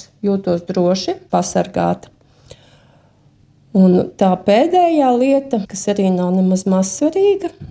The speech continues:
ka viņš prot ļoti labi gatavot ēst. Ne tā kā, tas tā kā man nesanāk, bet, nu, viņam sanāk vienkārši izcili.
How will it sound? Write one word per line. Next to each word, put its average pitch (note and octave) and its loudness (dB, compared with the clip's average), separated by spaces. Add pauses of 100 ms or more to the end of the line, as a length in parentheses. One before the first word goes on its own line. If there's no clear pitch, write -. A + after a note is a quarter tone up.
(320)
ka F#3+ -4
viņš A#3 0
prot A#3 0
ļoti G#3 2
labi F#3+ 2
gatavot F3+ -2
ēst. G3 -2 (680)
Ne G3+ 4
tā G3+ 0
kā, G3 -2 (640)
tas F#3+ -2 (140)
tā G3+ 0
kā G3 0
man F#3+ 2
nesanāk, D4 0
bet, G3 -6
nu, G#3+ 0
viņam A3+ 2
sanāk G#3 0
vienkārši F#3+ -4
izcili. E3 -10